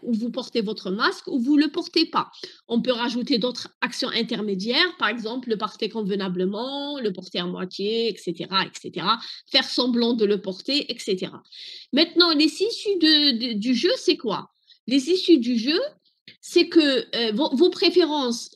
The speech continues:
le pré-, les préférences de chaque individu, c'est quoi ? C'est qu'il ne soit pas contaminé, c'est qu'il ne va pas ramener la maladie. Et donc ça, c'est une issue du jeu. Maintenant, quelles sont,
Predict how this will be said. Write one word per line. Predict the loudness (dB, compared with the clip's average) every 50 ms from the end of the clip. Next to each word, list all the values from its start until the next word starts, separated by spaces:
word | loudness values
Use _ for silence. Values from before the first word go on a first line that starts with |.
| -10 -8
le | -6 -6
pré-, | -6 -6 -4 -2
les | -2 -2
préférences | 0 -2 0 2 2 2 4 2 2 2
de | 2 0
chaque | 0 2 2 2 2 0 -4 0
individu, | 2 4 4 4 4 4 2 2 2 0 2 4 4 4
c'est | 4 2 0 0
quoi ? | -2 -4 -2 -2 -4 -6 -8
C'est | -10 -10
qu'il | -6 -4 -4
ne | -4
soit | -4 -4 -6 -6 -6
pas | -6 -6
contaminé, | -6 -6 -4 -2 0 4 6 6 6 6 6 4 2 -2 -6 _
c'est | -16 -10
qu'il | -4 -2 -2
ne | -2
va | -2 -4
pas | -4 -2
ramener | -2 0 0 0 0 2
la | 2 2
maladie. | 2 2 4 4 2 2 0 -2 -4 -4 -6 _ _ -20 -18 -18 -18 -18 -18 -20 -14 _
Et | 0 2 4
donc | 4 4 2 0 -2
ça, | -2 0 0 0 0 2
c'est | 2 2 2 2 0
une | -2 0 0
issue | 0 0 0 -2 -2 -2 -2 -2 -2 2
du | 4 4 4
jeu. | 4 4 2 2 0 -2 -10 -20 -20 -20 -20 -20 -20 _ 0
Maintenant, | 2 2 2 2 4 4 6 6 6 4 0 -4 -8 -12 _ _ _ _ _ _ _ _ _ _ _
quelles | 0 2 2
sont, | 2 0 0 0 0 0 0 -4